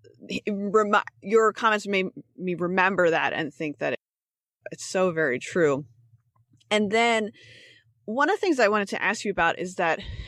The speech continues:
how do you think that the amount of executive functioning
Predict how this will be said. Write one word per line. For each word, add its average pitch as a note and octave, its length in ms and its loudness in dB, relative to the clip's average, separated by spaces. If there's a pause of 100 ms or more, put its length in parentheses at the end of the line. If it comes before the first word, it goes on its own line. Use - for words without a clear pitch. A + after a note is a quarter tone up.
(140)
how A#4 300 4
do A4+ 100 0
you F#4+ 160 4
think D4 500 -8 (280)
that F#3 360 2 (1160)
the G#3 220 0
amount A3+ 420 2
of G3+ 240 2
executive G#3 560 -2
functioning F3+ 680 -6